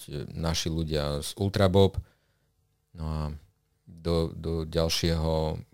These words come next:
fungovania toho sto B B už sme dostali nejaké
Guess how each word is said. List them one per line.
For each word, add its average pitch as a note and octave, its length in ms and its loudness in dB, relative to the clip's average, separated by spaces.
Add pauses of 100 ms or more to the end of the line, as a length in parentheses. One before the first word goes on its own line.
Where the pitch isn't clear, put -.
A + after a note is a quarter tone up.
fungovania E2 640 0
toho D#2+ 160 -6
sto D#2+ 240 -4
B D#2+ 160 0
B D#2 320 0 (600)
už - 480 -6
sme D#2 160 -2
dostali D#2 400 -2
nejaké D2 560 -4